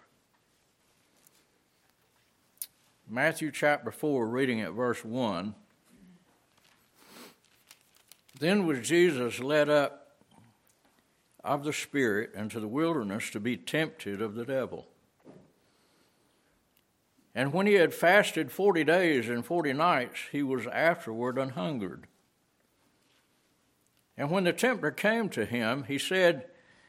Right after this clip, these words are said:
'If thou be the Son of God, command that these stones be made bread.' But he answered and said, 'It is written, Man shall not live by bread alone, but by every word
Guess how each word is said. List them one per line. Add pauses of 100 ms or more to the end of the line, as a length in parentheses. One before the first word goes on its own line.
(240)
'If
thou
be
the
Son
of
God, (320)
command
that
these
stones
be
made
bread.' (2500)
But
he
answered
and
said,
'It
is
written, (1600)
Man
shall
not
live
by
bread
alone,
but
by
every
word